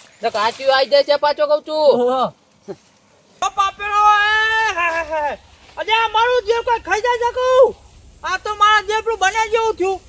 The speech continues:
Speaker 3: ચોર ખાય ને મોર ખાય, વધે આપણું. મારું જીવ કશું હરખાઈ આવતી નહીં.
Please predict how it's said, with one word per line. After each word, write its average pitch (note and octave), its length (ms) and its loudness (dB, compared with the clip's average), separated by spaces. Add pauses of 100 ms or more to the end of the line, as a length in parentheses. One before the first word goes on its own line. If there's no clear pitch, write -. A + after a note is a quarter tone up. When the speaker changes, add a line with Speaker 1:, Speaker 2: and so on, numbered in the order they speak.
(340)
Speaker 3:
ચોર F#4 220 4
ખાય G4+ 240 0
ને F4+ 60 -14
મોર G4+ 200 0
ખાય, G#4+ 220 4
વધે F4+ 220 0
આપણું. G#4 760 2 (840)
મારું D3 260 4
જીવ A4 440 2
કશું A#4 360 4
હરખાઈ G4 300 2
આવતી G#4 260 2
નહીં. G#4+ 440 0